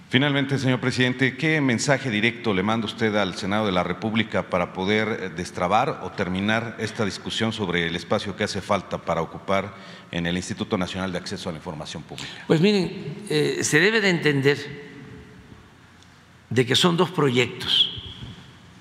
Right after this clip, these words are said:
Speaker 2: distintos y contrapuestos de nación,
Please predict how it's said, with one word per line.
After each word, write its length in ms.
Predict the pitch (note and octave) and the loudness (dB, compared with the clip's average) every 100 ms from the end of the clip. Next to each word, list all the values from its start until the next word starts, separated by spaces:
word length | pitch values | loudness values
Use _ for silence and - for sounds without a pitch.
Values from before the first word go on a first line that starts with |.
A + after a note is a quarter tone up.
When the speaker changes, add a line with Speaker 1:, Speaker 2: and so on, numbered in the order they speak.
| - - - - - - - - - - - | -20 -20 -20 -20 -20 -20 -20 -20 -20 -20 -2
Speaker 2:
distintos 840 | B2 D3 - F#3 D#3+ F#2+ - - - - - - - - - - - - - - - - - - - - | 2 2 6 4 4 2 2 2 -2 -12 -14 -16 -16 -16 -16 -18 -20 -20 -20 -20 -20 -20 -20 -20 -20 -6
y 80 | A2+ | -2
contrapuestos 720 | C3 A#2+ A#2 A#2 C#3+ - B2 | 2 2 2 2 0 0 -2
de 100 | G#2+ | -2
nación, 320 | F#2 - F2 | -2 -4 -4